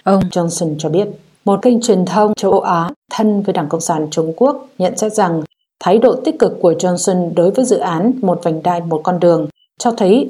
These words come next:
ông nhận ra rằng sự phát triển của sáng kiến này là không thể ngăn cản.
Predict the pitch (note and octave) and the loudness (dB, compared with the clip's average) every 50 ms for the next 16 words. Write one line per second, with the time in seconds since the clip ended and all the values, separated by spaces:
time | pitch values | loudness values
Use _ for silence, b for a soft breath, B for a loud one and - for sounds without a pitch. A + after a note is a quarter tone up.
0 | - - - G#3+ G#3 G#3 G#3 G3+ G3+ G3 F#3+ G3+ F#3+ - G3+ F3 - G#3 G#3 G3+ | -2 0 0 0 2 0 -2 -2 0 0 0 0 0 -2 -4 -4 -2 -2 -2 0
1 | F3+ F#3+ F#3 E3+ E3 D#3+ D#3 D3+ - - G#3 F#3+ G3 - - D#4+ D#4+ D#4+ - - | 0 0 0 0 0 -2 -4 -4 0 0 2 0 2 0 -2 -2 -2 -2 -2 -2
2 | G3+ E3+ D#3+ D3 D3+ C#3+ D3 - E3 E3 G3 - A3 A3+ A#3+ A#3+ A3 F#3+ F3 D#3+ | 0 0 -2 -2 -4 -4 -4 -4 -4 -6 -4 0 0 2 2 2 2 2 0 -2
3 | D3 D3 D#3+ D#3+ D3+ D#3 - - - F#3 F3 E3 - D#3+ D3 D3+ D#3+ D#3+ - E3+ | -2 0 0 0 -2 -2 -6 -6 -4 -4 -4 -4 -4 -4 -4 -4 -4 -4 -2 -4
4 | D#3 | -4